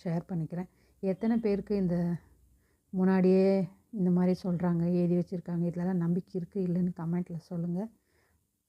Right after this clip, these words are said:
ஏன்னா எனக்கு ரொம்பவே இதுலலாம் நம்பிக்கை. ஏன்னா ஒரு விஷயம் நடக்காம இருந்தா அதை நம்ப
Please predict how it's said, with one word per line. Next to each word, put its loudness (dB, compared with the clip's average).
ஏன்னா 2
எனக்கு 2
ரொம்பவே 4
இதுலலாம் 0
நம்பிக்கை. -2
ஏன்னா 2
ஒரு 4
விஷயம் 2
நடக்காம 2
இருந்தா 2
அதை 0
நம்ப 2